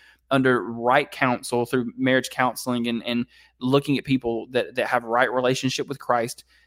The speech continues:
these things can be a great thing in God's honor. But when we realize that most marriages don't do that, and they're married between two people that are unequally yoked, they're married,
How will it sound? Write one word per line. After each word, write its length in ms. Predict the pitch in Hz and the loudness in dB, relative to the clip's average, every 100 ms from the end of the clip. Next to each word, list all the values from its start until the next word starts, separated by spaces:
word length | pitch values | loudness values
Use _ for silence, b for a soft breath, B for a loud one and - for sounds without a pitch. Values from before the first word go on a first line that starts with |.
| _ 143 | _ 0
these 240 | 143 185 | 2 2
things 180 | 190 165 | 2 0
can 140 | 160 | 0
be 100 | 143 | 0
a 40 | 123 | 0
great 460 | 120 123 131 120 | -2 2 2 2
thing 200 | - 139 | 0 0
in 80 | 123 | 0
God's 260 | 120 117 - | 0 -2 0
honor. 260 | 143 147 | 2 4
But 280 | 117 117 - | 4 2 2
when 180 | 131 139 | 0 4
we 140 | 135 | 4
realize 460 | 123 147 170 143 135 | 4 2 4 2 2
that 120 | 110 | -2
most 400 | 127 127 156 - | 2 2 0 -2
marriages 380 | 135 151 139 123 | -2 -2 -4 -4
don't 220 | 120 101 | -4 -2
do 180 | 127 175 | 0 0
that, 340 | 165 90 - _ _ _ _ | -2 -8 -12 _ _ _ _
and 100 | 135 | 2
they're 80 | 135 | 4
married 420 | 127 131 135 127 | 4 4 2 2
between 320 | 120 - 131 | -2 -2 -2
two 200 | 127 - | -2 -2
people 260 | 131 135 131 | -4 -2 -2
that 140 | 123 | 0
are 120 | 123 101 | 0 0
unequally 440 | 120 120 120 120 | -2 -2 -4 -4
yoked, 360 | 120 117 - - | -2 -2 -4 -4
they're 140 | 120 | -4
married, 400 | 120 120 120 120 | -2 -2 -2 -4